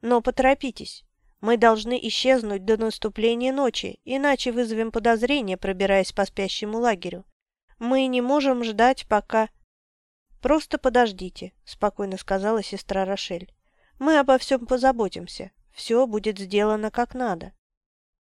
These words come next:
Сестра Георгия повернулась к остальным сёстрам в палатке.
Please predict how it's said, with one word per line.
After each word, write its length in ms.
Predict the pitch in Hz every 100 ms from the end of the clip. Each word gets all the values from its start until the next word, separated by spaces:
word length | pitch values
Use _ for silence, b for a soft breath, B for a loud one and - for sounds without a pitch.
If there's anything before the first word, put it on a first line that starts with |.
| _ _ _
Сестра 400 | - 220 - 214
Георгия 500 | 196 226 240 208 208
повернулась 600 | 202 202 202 208 202 196 -
к 80 |
остальным 440 | 208 - 202 196 196
сёстрам 400 | - 226 - 202
в 140 | -
палатке. 560 | 208 196 202 - -